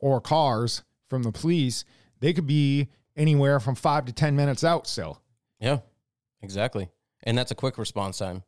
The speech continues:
Speaker 1: Yeah.
Speaker 2: Some states, <laughs> it, it's really bad. I actually did an article on that. There's a twelve-hour response time in, in one state. Like, that's,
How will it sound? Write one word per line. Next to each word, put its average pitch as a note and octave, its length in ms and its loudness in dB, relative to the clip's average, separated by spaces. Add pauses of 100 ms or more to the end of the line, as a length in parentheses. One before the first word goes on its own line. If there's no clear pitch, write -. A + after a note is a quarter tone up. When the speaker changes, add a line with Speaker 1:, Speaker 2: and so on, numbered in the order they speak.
Speaker 1:
Yeah. D#3+ 240 2 (760)
Speaker 2:
Some C3 200 -2
states, G#2 400 -6 (400)
<laughs> - 500 -8
it, G2+ 260 -6 (340)
it's A#2 200 -2
really A#2 300 -2
bad. G2 220 -2
I G2+ 60 -2
actually G#2+ 220 -4
did G#2 140 -4
an G2+ 80 -6
article A2 320 0
on G2+ 140 -2
that. G2+ 180 -4
There's G#2 160 -6
a G#2 60 -4
twelve-hour A2+ 500 -2
response B2+ 460 -4
time G2+ 240 -4
in, F#2 160 -6
in G#2 240 -4
one G#2 140 -2
state. C#3 340 -4
Like, F#2+ 180 -8
that's, - 340 -8